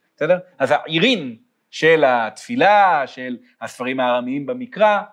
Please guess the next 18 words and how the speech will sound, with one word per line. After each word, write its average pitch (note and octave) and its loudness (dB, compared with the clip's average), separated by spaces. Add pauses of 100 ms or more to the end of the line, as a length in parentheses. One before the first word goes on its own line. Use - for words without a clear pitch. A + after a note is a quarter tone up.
(120)
זה D3 -2
מלאכים, C3 -4 (100)
שליחים. B2 -8 (500)
אז A#2+ 2
גזירת D3+ 0
עירין, F#3+ -8
הכוונה F3 0 (240)
גזירה F#3 4
שמימית E3+ -10
בעצם, C3+ -10 (140)
גזירה, B2+ 2 (400)
אה, A#2+ -8
שכזה, - -16
כאשר A#3 2
תצא G3+ -10 (840)
מכוח F#3+ 0
גזירה C#3+ -4 (800)
אל E3+ -2